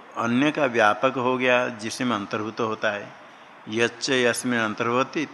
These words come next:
तत्तस्य व्यापकत्वात्, य-, यस्मिन् अंतर्भवति तत्, जिसमें अंतर्भूत होता है वह, यच्च अंतर्भवति तस्य,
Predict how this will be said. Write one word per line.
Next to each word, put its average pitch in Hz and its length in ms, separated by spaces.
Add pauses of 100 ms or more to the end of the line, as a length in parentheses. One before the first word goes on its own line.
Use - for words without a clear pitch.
तत्तस्य 131 520
व्यापकत्वात्, 101 1000 (1300)
य-, 110 280 (280)
यस्मिन् 117 600
अंतर्भवति 139 680
तत्, - 400 (1200)
जिसमें 120 380
अंतर्भूत 127 500
होता 127 280
है 147 120
वह, 123 680 (720)
यच्च 123 480
अंतर्भवति 147 760
तस्य, 107 520